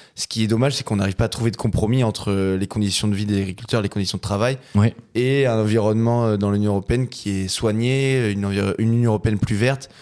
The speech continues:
Speaker 1: Moi, je trouve ça cool, mais c'est vrai que c'est compliqué pour ces gens-là, quoi.
Speaker 2: On a fait un travail de recherche, euh, cette semaine sur, euh, sur cette thématique-là.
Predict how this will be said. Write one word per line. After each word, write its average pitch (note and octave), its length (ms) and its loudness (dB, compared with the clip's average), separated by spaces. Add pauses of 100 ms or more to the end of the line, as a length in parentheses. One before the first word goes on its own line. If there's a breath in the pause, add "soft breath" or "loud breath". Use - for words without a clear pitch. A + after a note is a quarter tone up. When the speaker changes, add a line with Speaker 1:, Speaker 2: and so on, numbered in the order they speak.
(300 loud breath)
Speaker 1:
Moi, C3 100 0
je C3 60 -2
trouve - 80 -2
ça E3 120 2
cool, D#3 240 0
mais G2 520 -2
c'est - 160 -2
vrai A#2 100 2
que - 80 -6
c'est - 160 -6 (360)
compliqué - 400 -2
pour - 160 -4
ces - 100 -6
gens-là, A2 180 -4
quoi. G#2 200 -12 (240)
Speaker 2:
On C3 80 8
a C#3+ 80 6
fait A3 100 0
un B2 100 4
travail G#2 240 4
de F#2+ 80 4
recherche, F#2 380 0
euh, E2+ 180 4
cette D#2 180 -6
semaine G2+ 260 4
sur, E2 260 -4
euh, D#2 320 0
sur E2+ 180 -6
cette - 140 -4
thématique-là. E2+ 580 0